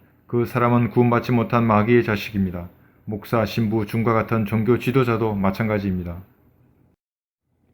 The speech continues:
자신이 소속된 교단이나 종파의 교리를 받아들이라고 하지 않습니다. 안식일을 지키고 침례를 받고 행함과 율법을 준수하여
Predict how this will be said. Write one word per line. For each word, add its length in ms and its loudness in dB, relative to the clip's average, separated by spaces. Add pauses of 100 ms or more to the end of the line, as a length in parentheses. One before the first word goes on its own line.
(840)
자신이 460 2
소속된 560 0
교단이나 680 2 (140)
종파의 460 2
교리를 420 4
받아들이라고 720 4
하지 160 0
않습니다. 580 0 (460)
안식일을 500 2
지키고 500 0
침례를 500 2
받고 520 0 (540)
행함과 480 4
율법을 500 4
준수하여 720 0